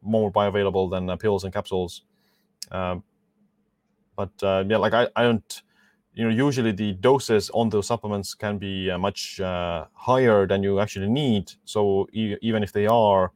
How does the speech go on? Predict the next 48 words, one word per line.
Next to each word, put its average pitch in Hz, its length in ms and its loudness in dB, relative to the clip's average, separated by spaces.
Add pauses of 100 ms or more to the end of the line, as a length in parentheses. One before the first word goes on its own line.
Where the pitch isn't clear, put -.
(300)
let's 101 140 -6
say, 95 220 0
worse 110 480 2
in 98 180 -4
the 98 140 -6
bioavailability, 101 960 0
then 95 320 -4
you 92 180 -6
compensate 110 480 -4
for 117 140 0
that 104 160 0 (120)
with 104 260 -6
a 95 200 -2
higher 104 300 0
intake, 92 500 -8
<laughs> 101 100 -18
so 98 120 -8
to 92 60 -6
say. 90 160 -4
So 95 200 -6 (300)
you 110 80 -4
still 123 180 4
absorb 135 280 4
them, 107 260 2
even 107 180 -4
if, 101 180 -6 (280)
even 113 160 -2
if 101 80 -4
your 101 100 0
absorption 110 380 0
rate 98 160 -2
is 95 100 -8
lower, 120 420 4 (360)
then 98 100 -8
just 107 160 -2
because 104 240 -4
you're 101 60 -8
getting, 101 400 -2
you - 680 -20
know, 92 60 -16
three 117 180 -2
times 107 260 -2
the 104 80 -6
more 117 240 2
than 101 120 -2
you 101 100 -4
need, 127 340 -4 (180)
then 92 540 -10